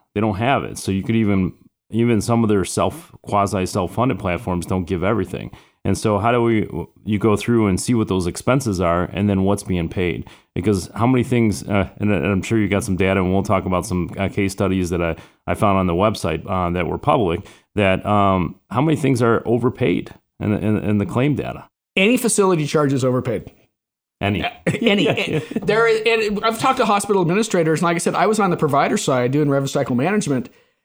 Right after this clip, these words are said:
Speaker 2: and there are errors in one hundred percent of all facility bills.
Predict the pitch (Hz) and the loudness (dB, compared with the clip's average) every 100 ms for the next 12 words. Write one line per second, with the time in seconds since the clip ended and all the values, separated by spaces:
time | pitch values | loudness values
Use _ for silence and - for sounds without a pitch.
0 | _ - 175 151 196 226 208 208 214 160 | _ -2 0 2 2 2 0 0 2 4
1 | 139 190 160 147 147 175 175 180 185 190 | 2 0 0 2 2 0 0 0 0 -2
2 | - 170 147 123 - - 127 127 127 135 | -2 0 0 -2 -6 -6 -2 0 0 -2
3 | 135 131 123 120 120 104 _ 117 73 - | -4 -2 0 0 -2 -6 _ -10 -10 -10